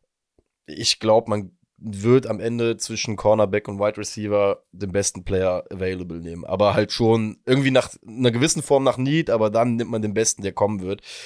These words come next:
Ähm, was mich bei Wide Receiver, ich war eine Zeit lang weg von Wide Receiver, was mich bei Wide Receiver,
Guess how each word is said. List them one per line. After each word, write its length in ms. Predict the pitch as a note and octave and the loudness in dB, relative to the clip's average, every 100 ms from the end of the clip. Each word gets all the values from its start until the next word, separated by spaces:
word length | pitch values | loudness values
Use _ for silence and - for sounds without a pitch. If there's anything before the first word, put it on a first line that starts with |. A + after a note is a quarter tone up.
| - _ | -20 _
Ähm, 480 | - F#2+ G2 F#2+ F#2+ - _ _ _ _ _ _ _ - _ _ | 4 4 4 0 -6 -12 _ _ _ _ _ _ _ -20 _ _
was 300 | A2 A#2+ B2+ | -4 -2 -2
mich 140 | A#2 | 2
bei 160 | A2 A2+ - | 4 2 -2
Wide 280 | A2 A#2+ C#3+ | 0 0 2
Receiver, 360 | C#3 - C#3 C3 | 0 -2 2 2
ich 80 | A#2+ | 4
war 80 | |
eine 180 | C3+ C#3+ | 2 2
Zeit 240 | - C#3+ C#3+ | 2 2 2
lang 220 | C3 B2 | 0 2
weg 160 | C3+ | -2
von 180 | - B2 | 0 2
Wide 180 | A#2 C#3 | 4 2
Receiver, 360 | C3 - B2+ A#2 | 0 -2 -2 -2
was 120 | - | -4
mich 120 | - | 0
bei 100 | A#2 | 4
Wide 200 | A2 A#2 | 4 2
Receiver, 280 | B2 B2+ | -2 -4